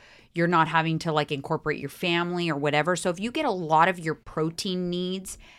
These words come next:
out of the way within your first two meals,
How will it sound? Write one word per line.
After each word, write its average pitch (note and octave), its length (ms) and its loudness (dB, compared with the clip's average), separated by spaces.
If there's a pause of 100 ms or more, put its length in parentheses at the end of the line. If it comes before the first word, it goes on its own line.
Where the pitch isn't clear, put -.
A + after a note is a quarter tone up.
(200)
out D#3+ 160 4
of E3+ 60 -2
the E3+ 80 2
way D3 420 2
within D#3 260 0
your D3+ 120 -2
first - 320 -6
two F3+ 100 -4
meals, E3 520 -2